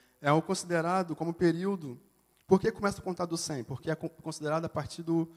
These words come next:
do término dos escritos do Novo Testamento. O Novo Testamento se encerra, não é mais escrito, no ano cem, aí do, começa a contar o período patrístico. E termina no ano de quatrocentos e cinquenta e um,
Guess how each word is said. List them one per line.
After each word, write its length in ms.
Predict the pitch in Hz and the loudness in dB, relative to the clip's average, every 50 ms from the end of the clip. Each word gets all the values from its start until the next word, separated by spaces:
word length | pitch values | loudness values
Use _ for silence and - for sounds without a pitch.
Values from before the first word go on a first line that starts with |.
| - _ _ _ _ | -20 _ _ _ _
do 100 | - 160 | -10 -10
término 520 | - _ _ 160 165 196 202 190 175 160 147 | -10 _ _ 0 0 2 2 0 0 -2 -2
dos 220 | 143 160 165 165 165 | -2 -4 -4 -4 -8
escritos 640 | 170 - - - 160 170 196 208 - 185 180 180 | -10 -12 -10 -10 -8 -6 -6 -6 -8 -10 -10 -6
do 100 | 165 170 | -6 -4
Novo 260 | 170 170 180 185 202 | -2 -2 -2 -2 -4
Testamento. 680 | 185 185 185 - 196 180 156 139 135 131 - - - _ _ _ _ _ _ _ | -8 -10 -10 -8 -8 -6 -6 -6 -6 -8 -10 -14 -20 _ _ _ _ _ _ _
O 80 | - 139 | -8 -2
Novo 160 | 147 160 175 | -2 -2 -2
Testamento 680 | - 185 175 - 170 160 160 160 156 - 170 165 165 - _ _ _ _ _ _ | -2 -6 -6 -6 -4 -4 -4 -4 -6 -6 -10 -12 -12 -14 _ _ _ _ _ _
se 180 | - - - 156 | -12 -4 -2 -2
encerra, 480 | 147 - - - 151 165 190 202 196 | -2 -2 -4 -2 0 0 2 2 2
não 100 | 190 185 | 2 2
é 20 | 180 | 2
mais 200 | 175 175 170 170 | 2 0 -2 -2
escrito, 560 | 160 - - - 165 180 196 196 - 104 - - _ _ _ _ _ _ _ _ | -4 -8 -8 -8 -4 -4 -4 -6 -6 -12 -16 -16 _ _ _ _ _ _ _ _
no 140 | 143 143 156 | 2 4 4
ano 160 | 180 202 208 | 4 4 2
cem, 540 | 170 - - - 160 160 165 175 185 202 - | -2 -4 -4 -2 0 2 2 0 0 -2 -2
aí 140 | - 147 156 | 0 0 0
do, 260 | 156 156 165 170 165 | 2 2 2 2 2
começa 460 | - - - 160 156 156 170 202 - | 2 0 -2 2 2 2 2 2 -2
a 40 | 202 | -4
contar 280 | 190 196 190 175 180 180 | -4 -4 -4 -2 -2 -2
o 40 | 175 | 0
período 260 | - 170 175 175 170 | 0 -2 -2 -2 -2
patrístico. 600 | - 185 175 - - 135 131 120 - - - _ _ _ _ _ _ _ _ _ _ | -4 -4 -6 -6 -8 -12 -14 -14 -14 -18 -20 _ _ _ _ _ _ _ _ _ _
E 80 | 151 139 | -14 -2
termina 460 | - 170 160 147 156 160 170 175 175 | 0 2 2 2 2 2 4 4 4
no 200 | 180 180 175 165 | 4 4 4 6
ano 220 | 160 170 180 180 | 4 4 2 -2
de 80 | 170 - | -4 -2
quatrocentos 460 | - 165 165 165 - 185 202 196 - | -2 0 0 0 -4 -8 -8 -8 -8
e 40 | - | -10
cinquenta 460 | - - _ - 156 160 160 - 170 | -10 -14 _ -6 -6 -4 -4 0 0
e 40 | 151 | 2
um, 320 | 139 139 151 170 190 214 | 2 4 2 2 0 -2